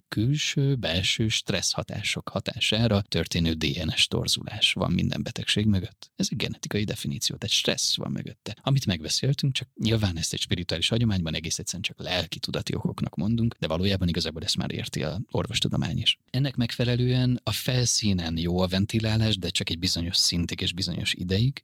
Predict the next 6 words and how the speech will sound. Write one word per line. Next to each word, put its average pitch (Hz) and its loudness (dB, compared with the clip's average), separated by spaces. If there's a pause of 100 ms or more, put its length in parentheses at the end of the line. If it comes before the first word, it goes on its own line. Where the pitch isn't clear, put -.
és - 2
akkor 110 2
onnantól 104 2 (100)
kezdünk 98 2
el 90 0 (160)
mélyebbre 104 2